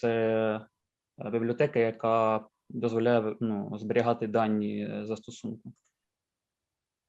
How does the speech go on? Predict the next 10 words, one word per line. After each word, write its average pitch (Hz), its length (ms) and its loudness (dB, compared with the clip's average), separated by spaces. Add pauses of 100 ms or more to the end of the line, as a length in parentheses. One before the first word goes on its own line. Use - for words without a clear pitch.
(320)
Далі 127 300 4
наведені, 120 380 6
наведені, 120 760 4 (380)
е, 107 600 -4 (240)
слайди 127 440 2
з 110 140 -6
зображеннями, 113 1000 2
е, 104 540 -12
додавання 110 520 4
групи. 143 460 -2